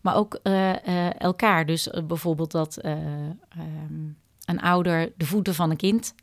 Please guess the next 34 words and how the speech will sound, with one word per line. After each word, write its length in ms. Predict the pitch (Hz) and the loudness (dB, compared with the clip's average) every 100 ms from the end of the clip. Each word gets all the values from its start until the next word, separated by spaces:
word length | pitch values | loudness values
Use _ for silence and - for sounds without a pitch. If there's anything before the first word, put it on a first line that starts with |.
| _ | _
aanraakt, 640 | 202 214 220 226 247 - - | 0 2 2 0 -4 -8 0
maar 220 | 180 180 | 2 4
ook 140 | 220 | 2
eens 100 | 190 | 2
andersom. 480 | 175 170 160 226 190 | 2 2 2 2 2
Van, 300 | - - 160 - _ - _ | -2 -6 -8 -10 _ -20 _
eh, 380 | - - 165 160 156 - - - - - _ | -14 -8 -6 -6 -8 -16 -20 -20 -20 -20 _
probeer, 420 | - 165 175 170 | -2 2 4 4
eh, 240 | 170 175 - | 2 0 2
naar 280 | 117 170 | 4 4
een 100 | 170 | 4
kind 200 | - 233 | 4 4
toe, 200 | 208 190 - | 4 0 0
probeer 320 | 180 170 165 | 0 2 2
jij 200 | 165 170 | 2 0
eens, 160 | 180 - | -2 -4
eh, 360 | 180 - 180 175 - 180 | -6 -4 -4 -4 -6 -6
de, 160 | 180 190 | -4 -6
de 180 | - 175 | -6 -6
voeten 300 | - 196 190 | -4 -4 -2
van 140 | 185 | 2
je 100 | 196 | 2
vader 480 | 190 - - 185 185 | 2 -2 2 2 2
of 60 | 180 | 6
moeder 260 | 226 247 | 6 6
vast 300 | - 151 170 | 4 0 0
te 60 | - | 2
houden, 260 | 180 180 165 | 2 2 0
te 140 | - | 0
masseren. 520 | 156 - 170 180 185 | 0 2 2 2 0
Wat 120 | 160 | -4
voel 280 | - 175 170 | -6 -4 0
je 120 | 170 | 2
dan? 380 | 165 170 185 226 | 2 2 2 -4